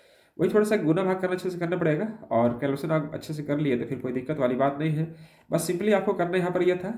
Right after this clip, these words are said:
कि देखो पाँच परसेंट का मान अगर मैं निकाल, निकालने गया था, मैं साफ साफ लिख देना चाहता हूँ, पाँच परसेंट का मान बावन, तो सौ का मान अगर आप निकालते हैं दस सौ चालीस आ गया, ये आपका total marks हो जाएगा,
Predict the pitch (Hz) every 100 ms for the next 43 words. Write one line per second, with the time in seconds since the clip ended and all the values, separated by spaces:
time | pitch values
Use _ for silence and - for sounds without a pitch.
0 | - 147 151 165 147 165 185 - 156 156
1 | 165 160 - 143 143 147 143 143 143 131
2 | 127 131 135 131 139 147 143 139 135 233
3 | - 127 127 127 127 135 131 127 120 120
4 | 117 113 120 165 - - _ _ _ -
5 | 139 170 160 156 165 160 160 156 170 170
6 | 165 110 110 - - _ _ _ 139 -
7 | 151 156 143 143 151 156 - 135 139 139
8 | 135 131 370 147 143 - 117 123 117 104
9 | - - - - - - 156 151 151 151
10 | 160 110 117 117 117 - -